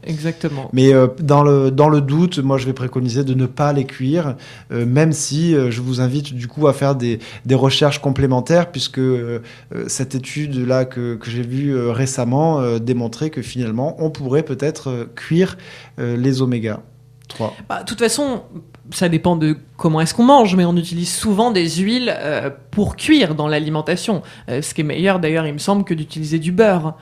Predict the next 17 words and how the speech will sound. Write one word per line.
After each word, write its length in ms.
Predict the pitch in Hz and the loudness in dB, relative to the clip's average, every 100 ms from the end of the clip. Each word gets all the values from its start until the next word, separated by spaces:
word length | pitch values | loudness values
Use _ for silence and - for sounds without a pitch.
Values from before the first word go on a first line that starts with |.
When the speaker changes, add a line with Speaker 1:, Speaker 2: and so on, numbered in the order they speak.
| - - - - | -20 -20 -16 -10
Speaker 1:
Euh, 420 | 143 143 139 139 | -6 -6 -4 -6
si 280 | - 170 170 | -8 -4 -4
vous 200 | 156 147 | -2 -2
avez 120 | 143 | 0
l'habitude 340 | 143 139 190 | -2 -2 -4
d'utiliser 360 | 165 156 151 151 | -2 -2 0 0
encore 300 | 151 147 151 | 0 -2 -4
des 100 | 160 | -6
poêles 300 | - 156 165 | 2 4 6
et 40 | |
de 60 | 165 | 2
cuire 220 | - 185 | -2 -2
les 160 | 170 160 | 0 0
aliments 260 | 156 165 | 0 0
de 60 | 196 | 0
cette 200 | - 180 | -2 -4
manière-là. 440 | 165 165 165 160 | -2 0 0 0